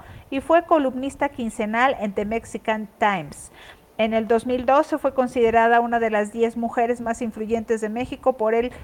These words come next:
Consejo Editorial del periódico Universal. Pues ahorita regresa con nosotros Italy, también por, eh, el maestro Oscar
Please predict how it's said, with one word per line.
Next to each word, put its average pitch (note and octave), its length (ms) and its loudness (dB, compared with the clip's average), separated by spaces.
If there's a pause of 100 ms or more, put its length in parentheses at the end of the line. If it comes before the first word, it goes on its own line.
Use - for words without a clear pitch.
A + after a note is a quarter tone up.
(200)
Consejo B3+ 480 4
Editorial A3 560 2
del A3+ 140 0
periódico G#3+ 500 -2
Universal. F#3+ 640 0 (720)
Pues A#3 180 0
ahorita B3+ 420 6
regresa A#3 460 2
con A#3 140 0
nosotros A#3+ 480 0
Italy, A3 440 2
también A3+ 440 -2
por, C4+ 240 0 (100)
eh, G#3+ 460 0
el G#3 100 -2
maestro A3+ 800 0
Oscar A#3 640 0